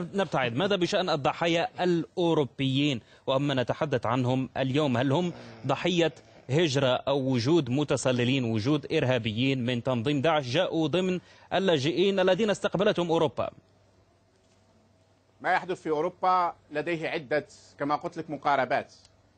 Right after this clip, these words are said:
Speaker 2: ليس اللاجئين بكل تأكيد، ولكن إذا كان هناك مندسين داخل اللاجئين من مخابرات بشار ومخابرات إيران ومخابرات سعودية ومخابرات، آه، آه، الإمارات ومخابرات مصر ومخابرات الجزائر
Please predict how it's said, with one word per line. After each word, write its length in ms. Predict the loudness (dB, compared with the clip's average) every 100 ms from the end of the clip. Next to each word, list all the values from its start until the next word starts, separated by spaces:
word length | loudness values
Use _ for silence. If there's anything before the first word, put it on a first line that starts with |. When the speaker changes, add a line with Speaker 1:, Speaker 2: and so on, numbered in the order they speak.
| _ _ _ -2
Speaker 2:
ليس 320 | 0 2 0
اللاجئين 720 | 0 2 2 -2 -6 -6 -2
بكل 320 | -4 -2 -2
تأكيد، 400 | 0 -2 -4 -14 -18 -20 -20 -20 _ _
ولكن 400 | 2 4 4 2
إذا 200 | 0 0
كان 200 | 2 2
هناك 340 | 2 0 0 0
مندسين 580 | -2 0 -2 0 0
داخل 260 | 2 2 2
اللاجئين 600 | 0 0 0 0 0 0
من 140 | 0
مخابرات 500 | -2 2 2 4 2
بشار 460 | 2 -2 4 4 4 -4 -6
ومخابرات 640 | -2 0 2 4 6 4 4
إيران 380 | 4 4 2 -2 -6
ومخابرات 600 | -2 0 2 4 4 2
سعودية 600 | 2 2 2 0 -2 0
ومخابرات، 760 | 2 2 2 2 4 4 4 0 _ _ -2
آه، 40 |
آه، 600 | 4 4 6 4 4 2
الإمارات 640 | 2 2 4 4 4 0 -2
ومخابرات 640 | -4 0 2 4 2 2
مصر 260 | -2 0 -2
ومخابرات 500 | 0 0 2 2 0
الجزائر 520 | -2 2 2 2